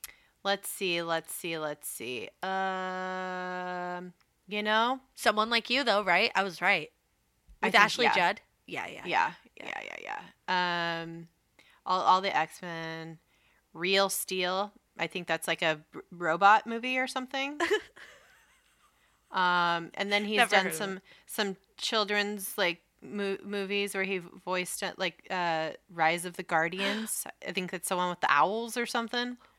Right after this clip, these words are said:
Speaker 2: Wait, was he Captain Hook in the, like, newer Pa-, there was some newer Pan
Speaker 1: Oh,
Speaker 2: movie.
Speaker 1: yeah, yeah, yeah.
Speaker 2: Oh,
Speaker 1: Yeah,
Speaker 2: yeah.
Speaker 1: yeah,
Speaker 2: I
Speaker 1: yeah,
Speaker 2: didn't
Speaker 1: yeah.
Speaker 2: see that either.
Speaker 1: Pan, yeah.
Speaker 2: I've seen two of these movies so far.
Speaker 1: You know how I feel about Peter Pan. Um,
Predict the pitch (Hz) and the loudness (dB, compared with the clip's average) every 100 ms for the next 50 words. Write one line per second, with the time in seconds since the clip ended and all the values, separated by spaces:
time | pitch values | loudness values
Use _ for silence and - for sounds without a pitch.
0 | - 370 247 330 - 415 440 453 466 359 | 2 2 2 -2 -2 2 4 4 2 -2
1 | 202 226 294 320 294 240 214 185 _ _ | 0 0 0 0 0 -2 -8 -12 _ _
2 | 220 214 208 160 185 185 196 208 196 - | -4 2 2 2 -6 -6 -2 0 -2 -6
3 | - - _ - 233 240 285 294 247 233 | -14 -14 _ -4 -2 0 -4 -2 0 2
4 | 226 - 247 233 214 208 196 180 180 170 | 2 8 10 10 8 8 6 8 8 8
5 | 156 156 151 170 - 208 202 165 - 220 | 6 6 2 0 2 4 6 4 4 4
6 | 208 - - 143 151 151 156 156 214 175 | 4 -2 -8 -8 -8 -6 -4 4 6 6
7 | 156 170 208 160 151 - _ _ 226 233 | 4 -6 -6 -2 -2 -4 _ _ 2 2
8 | 226 - 254 220 214 - 220 190 170 160 | -6 -4 -2 -2 -6 -10 -6 -6 -6 -10
9 | 160 165 160 190 - - - - - - | -10 -14 -14 -12 -14 -14 -14 -12 -8 0
10 | 240 285 285 254 202 190 196 170 160 147 | 6 8 8 10 8 8 4 4 6 4
11 | - - 175 156 - 120 147 - - - | 4 -8 -6 -6 -6 -8 -8 -14 -20 -20
12 | - _ 214 202 175 165 165 | -20 _ 8 10 8 6 -6